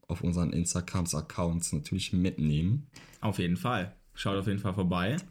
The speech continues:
Speaker 1: Und, ähm, was haben wir denn noch? Ah ja, wir sind auch zu einer Filmpremiere eingeladen.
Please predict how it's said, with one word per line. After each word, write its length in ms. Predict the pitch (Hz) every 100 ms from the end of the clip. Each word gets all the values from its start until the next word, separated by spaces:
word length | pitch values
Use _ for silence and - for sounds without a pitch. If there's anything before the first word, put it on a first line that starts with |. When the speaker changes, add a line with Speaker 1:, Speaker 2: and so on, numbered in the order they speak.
| -
Speaker 1:
Und, 360 | 104 98 95 -
ähm, 380 | 92 90 90 85
was 140 | 95
haben 80 | 123
wir 40 | 120
denn 40 |
noch? 160 | 127 175
Ah 100 | 151
ja, 180 | 143 107
wir 80 | -
sind 160 | 113 131
auch 80 | 113
zu 120 | 117
einer 100 | 113
Filmpremiere 540 | 113 220 113 95 85 78
eingeladen. 560 | 82 85 82 78 85